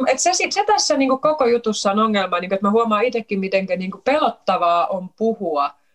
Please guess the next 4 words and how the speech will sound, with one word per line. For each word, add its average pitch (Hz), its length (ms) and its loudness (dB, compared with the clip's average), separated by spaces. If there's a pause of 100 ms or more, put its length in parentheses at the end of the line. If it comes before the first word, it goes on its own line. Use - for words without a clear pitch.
(540)
puhua 262 380 0
mistään 180 440 -4
tällaisista 185 500 -4
teemoista, 175 880 0